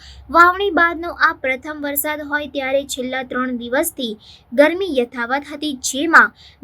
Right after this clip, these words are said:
મેઘરાજાએ પધરામણી કરી દેતા ખેડૂતો માટે સોના જેવો વર્ષ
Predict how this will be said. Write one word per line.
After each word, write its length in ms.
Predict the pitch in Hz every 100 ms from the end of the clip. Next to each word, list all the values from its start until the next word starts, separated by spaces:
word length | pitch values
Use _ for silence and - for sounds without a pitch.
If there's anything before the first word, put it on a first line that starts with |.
| 277
મેઘરાજાએ 680 | 392 392 381 359 359 349 349
પધરામણી 580 | 269 240 254 269 294 294 302 _ _ -
કરી 260 | 277 349 294
દેતા 320 | 311 302 311 311 -
ખેડૂતો 420 | 262 247 262 294 262 240
માટે 280 | 240 311 220 - _ _ -
સોના 460 | - 370 381 415 403
જેવો 280 | 370 349 339 330 208
વર્ષ 300 | 311 311